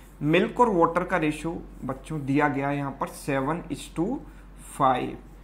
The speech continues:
अच्छा, आगे दिया गया है, nine liter of mixture is taken out and same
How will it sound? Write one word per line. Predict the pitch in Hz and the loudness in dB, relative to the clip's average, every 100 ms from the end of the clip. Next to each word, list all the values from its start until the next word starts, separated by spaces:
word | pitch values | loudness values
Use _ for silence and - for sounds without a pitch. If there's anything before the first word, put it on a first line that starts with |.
| - - | -16 -14
अच्छा, | 135 - 143 131 131 - - - - - | -12 -12 -8 -8 -8 -14 -20 -20 -18 -2
आगे | 151 180 247 | 4 6 6
दिया | 226 208 | 6 6
गया | 165 196 | 6 4
है, | 214 160 | 2 4
nine | 175 269 269 | 6 6 2
liter | 247 240 233 | 2 4 4
of | 202 | 2
mixture | 180 - 202 | 0 2 2
is | 202 165 | 0 -2
taken | 151 156 143 | 0 2 2
out | 147 - - - - 185 | 0 -6 -18 -20 2 4
and | 254 269 - | 4 2 4
same | 226 | 4